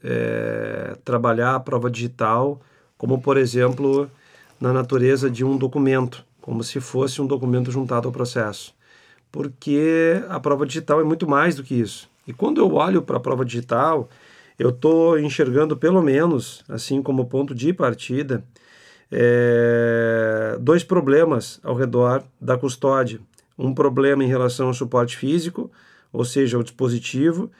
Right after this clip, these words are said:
e um problema em relação à questão do dado, da informação. Então, eu enxergo,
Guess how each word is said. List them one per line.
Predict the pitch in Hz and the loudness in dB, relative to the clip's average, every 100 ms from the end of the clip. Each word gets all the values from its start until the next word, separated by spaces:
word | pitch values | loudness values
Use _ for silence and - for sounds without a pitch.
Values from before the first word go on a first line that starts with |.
| _ _ _ _ | _ _ _ _
e | - 156 208 | -2 2 2
um | 190 170 | 2 -2
problema | 175 143 139 160 | 0 2 2 2
em | |
relação | 151 165 135 - 143 | 0 -2 -2 -2 -2
à | 165 | -2
questão | 165 135 - 135 147 165 | -4 -4 -2 -2 0 -2
do | 160 | -4
dado, | 180 151 156 127 101 _ _ | 0 2 2 0 -8 _ _
da | 120 | -2
informação. | 123 123 139 147 143 135 120 - _ _ _ | -2 0 0 0 0 -2 -2 -8 _ _ _
Então, | - 143 156 143 | 0 2 4 2
eu | 147 | 2
enxergo, | 143 131 151 156 170 165 | 2 2 2 2 2 -4